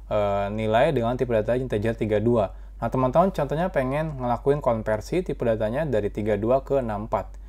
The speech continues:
Itu cukup teman-teman gunakan integer enam empat, ya. Di sini nama tipe datanya,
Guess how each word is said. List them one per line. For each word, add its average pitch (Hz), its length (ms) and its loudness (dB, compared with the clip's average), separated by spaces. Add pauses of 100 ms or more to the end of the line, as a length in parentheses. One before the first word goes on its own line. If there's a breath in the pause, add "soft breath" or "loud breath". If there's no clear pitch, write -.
(200 soft breath)
Itu 180 240 2
cukup 180 240 2
teman-teman 139 480 0
gunakan 135 480 -2 (400 soft breath)
integer 131 560 4
enam 113 320 -4
empat, 135 240 0 (320)
ya. 147 240 -4
Di 123 160 -2
sini 127 320 -4
nama 104 480 -4
tipe 110 240 -4
datanya, 104 560 -2